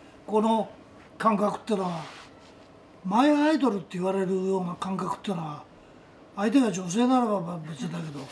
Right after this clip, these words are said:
<laughs> 男性にそう言われてこう抱きつかれておられたら、「何なんだ？」と思うだけでね、<laughs> なんとも奇妙な感じがするけども、話の内容としてはという、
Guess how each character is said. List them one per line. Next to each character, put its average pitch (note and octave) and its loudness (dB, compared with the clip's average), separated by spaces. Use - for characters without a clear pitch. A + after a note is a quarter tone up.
<laughs> - -14
男 G#3 2
性 B3+ 4
に A#3+ 2
そ A3 -2
う - 2
言 A3+ -2
わ A3 2
れ A3 0
て G#3+ -4
こ G#3 -4
う E3 -8
抱 G#3 -2
き - -10
つ - -8
か A3+ 2
れ G#3 0
て F#3 -6
お F3+ -6
ら F3+ -6
れ F3 -10
た F3+ -10
ら、 D#3+ -12
「何 D3+ -4
な A3 2
ん G#3 2
だ？」 G3+ 2
と G3+ 0
思 F3+ -2
う - -6
だ F3+ -4
け D#3+ -8
で E3 -2
ね、 D#3 -4
<laughs> - -16
な G#3+ 2
ん A3+ 2
と - 2
も F#3 -2
奇 A3 -6
妙 G3 0
な F3 -6
感 D#3+ -8
じ D#3+ -10
が D3+ -12
す D3 -16
る D3 -14
け D#3+ -12
ど F#3 -6
も、 A#3 0
話 A3 4
の G#3+ 2
内 A3 4
容 G#3+ 4
と A3 -4
し - -6
て A#3+ 4
は G#3 4
と G3 -8
い F#3 -6
う、 F3 -8